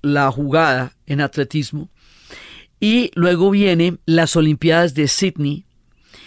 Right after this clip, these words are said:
Y en las Olimpiadas de Sydney, donde María Isabel Urrutia se va a ganar la medalla de oro. Ahí va a pasar una cosa muy importante. Los aborígenes australianos van a sufrir una de las afrentas históricas más terribles que pueblo alguno haya sufrido.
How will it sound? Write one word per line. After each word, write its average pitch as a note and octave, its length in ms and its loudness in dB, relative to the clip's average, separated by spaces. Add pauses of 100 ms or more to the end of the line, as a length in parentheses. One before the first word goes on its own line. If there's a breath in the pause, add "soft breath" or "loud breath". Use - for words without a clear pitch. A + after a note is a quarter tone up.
(180 loud breath)
Y E3+ 100 2
en F3+ 60 2
las F3+ 160 2
Olimpiadas F3 500 0
de F#3 120 2
Sydney, E3+ 520 -4
donde D3+ 680 0 (400 loud breath)
María E3 260 4
Isabel D#3+ 560 2
Urrutia F3 460 0
se D#3 140 0
va C#3 100 2
a - 20 0
ganar D3+ 300 0
la D#3 140 0
medalla C3+ 420 -4
de C#3 100 -4
oro. C3+ 380 -8
Ahí E3 180 2
va G3 80 4
a F#3+ 60 -4
pasar F#3 240 -2
una F3+ 140 -4
cosa F3+ 220 -6
muy E3+ 160 -4
importante. C#3 640 -6
Los B2 180 -6
aborígenes D3+ 580 -4
australianos C#3 840 -4 (540 loud breath)
van E3 160 0
a F3+ 80 0
sufrir D#3+ 400 0
una F3 160 0
de E3 60 0
las D3+ 180 -2
afrentas D3+ 580 -4
históricas C#3+ 640 -6
más C#3 200 -4
terribles D#3 420 -4
que C#3+ 100 -8
pueblo C#3 320 -2
alguno D#3 320 -4
haya C#3+ 180 -4
sufrido. A#2 460 -10